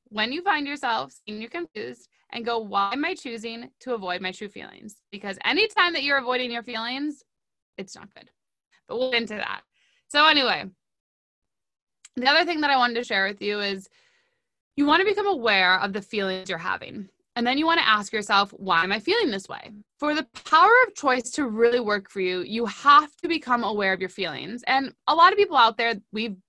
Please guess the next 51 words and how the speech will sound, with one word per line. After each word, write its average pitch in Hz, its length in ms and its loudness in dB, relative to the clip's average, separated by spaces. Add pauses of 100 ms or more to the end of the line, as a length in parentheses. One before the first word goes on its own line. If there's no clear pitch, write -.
(220)
become 240 360 2
numb. 208 440 2
I 202 140 0
talked 202 340 -2
to 220 60 -8
you 214 80 -2
about 208 260 2
in 208 60 -4
my 208 340 0 (440)
previous 214 320 2
episode, 214 400 0
episode 214 420 -2
four, 214 440 4
where 208 380 2
that 214 220 0
guy 214 300 0 (240)
commented 208 160 -14
on 214 140 -6
my 240 100 -6
Facebook 294 460 -2
post 202 380 -4
and 196 180 -4
he 208 120 -6
said, 202 280 -10
"China - 260 -10
should 214 120 -14
be 240 80 -4
a 240 60 -2
third 240 160 -4
world 262 160 -6
country." 269 380 -4
I - 80 -8
could 202 160 -18
tell 220 160 -6
that 214 280 -2
he 240 200 -10
was 254 140 -8
choosing 247 320 -8
to 233 80 -6
be 233 120 -8
so 226 280 -6
disconnected 208 540 -8
from - 140 -12
his 98 100 -12
heart. - 360 -6 (220)
He 233 60 -12
was 214 60 -12
choosing 247 240 -10
to 240 80 -2
have 220 280 -6
no 226 400 -4